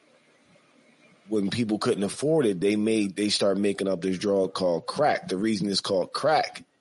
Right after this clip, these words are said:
is because when you smoke it, you hear, like, the, the cracking noise from it being smoked. Now,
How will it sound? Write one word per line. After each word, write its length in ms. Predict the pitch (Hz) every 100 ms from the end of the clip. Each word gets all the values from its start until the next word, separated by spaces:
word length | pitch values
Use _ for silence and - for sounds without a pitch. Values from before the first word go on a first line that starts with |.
| _ -
is 120 | 95
because 400 | 90 98 110 98
when 140 | 95 92
you 120 | 92
smoke 500 | - 110 139 143 -
it, 220 | 85 -
you 120 | 101
hear, 560 | 90 110 110 101 95 85 _ _ _ _ - - - _ _ -
like, 300 | 87 - -
the, 120 | 92
the 160 | 73 90
cracking 520 | - 123 110 110 98
noise 380 | 107 113 98 92
from 160 | 92
it 100 | 92
being 220 | 90 90 85
smoked. 480 | - 120 147 - - _ _ _ _ _ _ _ -
Now, 500 | 110 117 107 104